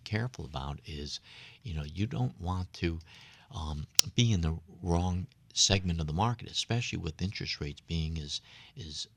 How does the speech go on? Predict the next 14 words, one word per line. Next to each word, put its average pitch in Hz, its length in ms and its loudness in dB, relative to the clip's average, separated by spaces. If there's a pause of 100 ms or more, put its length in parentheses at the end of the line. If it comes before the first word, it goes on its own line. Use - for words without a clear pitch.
(140)
as 78 200 -8
crazy 85 520 -2
as 78 160 -6
they 80 160 -2
are. 87 360 -2
So, 98 440 6 (440)
you 147 140 8
know, 131 100 6
just 165 280 0
be - 60 -2
careful, 120 720 2
whatever 110 340 4
you 113 120 4
decide. 90 600 0